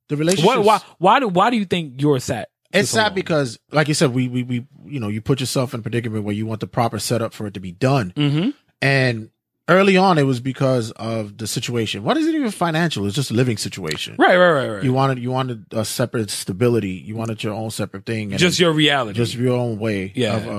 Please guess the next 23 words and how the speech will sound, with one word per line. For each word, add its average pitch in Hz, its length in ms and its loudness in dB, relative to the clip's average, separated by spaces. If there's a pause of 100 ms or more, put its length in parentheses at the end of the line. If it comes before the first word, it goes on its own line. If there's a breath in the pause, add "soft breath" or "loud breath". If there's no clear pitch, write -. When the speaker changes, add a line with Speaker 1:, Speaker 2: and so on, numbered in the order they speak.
(140)
Speaker 1:
of 104 120 -10
living. 120 420 0
Speaker 2:
Right. 120 240 -6 (120)
Speaker 1:
And 120 200 0
it 120 80 0
wasn't 113 300 0
there. 135 260 4
It 101 60 -2
wasn't 107 240 -4
feasible 120 360 0
at 92 120 -6
the 101 60 -10
moment. 90 380 -10
Then 139 300 4
after 160 220 2
a 123 60 4
while, 123 480 4 (760 soft breath)
uh, 101 640 0 (520)
once 135 260 2
that, 127 220 4
once 120 220 -2
the, 120 100 0
the, 104 280 0